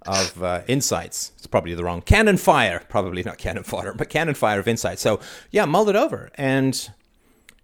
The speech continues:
the, the Aristotelian mean of courage is so, so important to consider. Courage is a, is a, is a balancing act.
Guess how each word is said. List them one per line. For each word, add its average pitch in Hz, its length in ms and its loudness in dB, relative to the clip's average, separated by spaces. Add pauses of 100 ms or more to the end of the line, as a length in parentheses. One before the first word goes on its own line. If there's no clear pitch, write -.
the, 131 200 0
the 156 160 -2
Aristotelian 175 920 2
mean 104 480 0 (840)
of 120 180 2
courage 117 480 0
is 95 80 -8
so, 104 320 0
so 92 220 0
important 85 380 -6
to 90 100 -10
consider. 87 340 -10
Courage 208 380 -2
is 175 140 -8
a, 135 40 -16 (160)
is 127 140 -2
a, - 40 -8 (120)
is 120 100 -6
a 117 60 -2
balancing 92 420 -2
act. - 240 -14